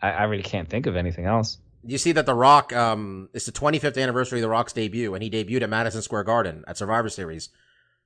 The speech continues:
Speaker 2: Survivor Series is gonna be in New York. Barclays.
Speaker 1: Well, that's, that's well and good, but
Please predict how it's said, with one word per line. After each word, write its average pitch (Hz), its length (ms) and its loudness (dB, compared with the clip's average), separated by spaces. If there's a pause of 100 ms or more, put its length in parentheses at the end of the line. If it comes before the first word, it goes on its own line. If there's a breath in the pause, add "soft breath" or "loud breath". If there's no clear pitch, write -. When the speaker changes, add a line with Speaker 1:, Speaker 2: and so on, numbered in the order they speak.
Speaker 2:
Survivor 139 360 4
Series 123 480 0 (120)
is - 80 -20
gonna 120 120 -4
be 139 100 -2
in 143 60 -2
New 151 60 -2
York. 175 400 4 (1080)
Barclays. 101 500 -2 (1400 soft breath)
Speaker 1:
Well, 190 300 8
that's, - 640 2
that's 143 320 2
well 139 340 6
and 151 120 2
good, 151 320 6
but 117 280 0